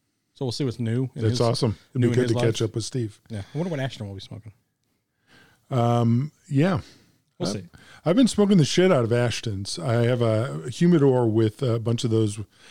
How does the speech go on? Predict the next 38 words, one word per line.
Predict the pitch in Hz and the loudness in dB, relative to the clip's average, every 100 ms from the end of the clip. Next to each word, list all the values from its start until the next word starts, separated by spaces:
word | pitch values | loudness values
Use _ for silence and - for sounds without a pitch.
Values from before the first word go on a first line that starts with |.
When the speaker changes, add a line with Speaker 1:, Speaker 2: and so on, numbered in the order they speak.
| - - _ | -20 -20 _
Speaker 2:
uh, | 120 113 | -2 0
smoked | 107 - 135 131 | 0 0 0 2
one | 135 123 | 0 2
of | |
the | 107 | 0
Wizards | 95 117 147 185 185 - | 2 0 2 0 0 -2
the | 185 | 0
other | 185 208 | 2 0
night. | 208 214 | 0 -2
Speaker 1:
Dude, | - - | -2 0
Speaker 2:
God, | 127 127 | 2 2
I | 117 107 | 2 -2
love | 92 - - _ 117 | -6 -12 -20 _ -2
that | |
Speaker 1:
Wizard | 131 107 143 147 147 | 2 2 4 4 4
Speaker 2:
cig- | 151 147 | 0 -2
Speaker 1:
is | 139 139 139 - | -2 -2 -4 -8
amazing. | 139 120 117 113 117 120 135 139 120 110 123 | -10 -8 -6 -6 -4 0 2 0 -2 0 2
Speaker 2:
Yeah. | 131 135 117 104 - - | 2 2 0 -2 -8 -8
I, | 151 139 185 180 | -2 2 2 4
um, | 160 131 123 117 113 113 | 4 2 0 0 0 2
Speaker 1:
I'm | 180 | 2
not | 226 226 | 2 0
a | |
Speaker 2:
I'm | 135 | -2
Speaker 1:
big | 127 135 143 | 0 0 0
Speaker 2:
fu- | |
Speaker 1:
cigar | 151 120 127 147 | -2 0 -2 -2
guy, | 175 165 | -4 -4
but | 113 | -4
that | 127 151 | -4 -4
Wizard | 127 135 143 175 165 156 - | -4 -4 -4 -4 -6 -10 -10
in | 131 | -8
the | 107 | -6
V | 98 147 | -6 -4
S | 123 | -4
G, | 110 147 156 | -6 -6 -6
fuck. | - - - 127 - - - | -8 -10 -4 -2 -2 -6 -16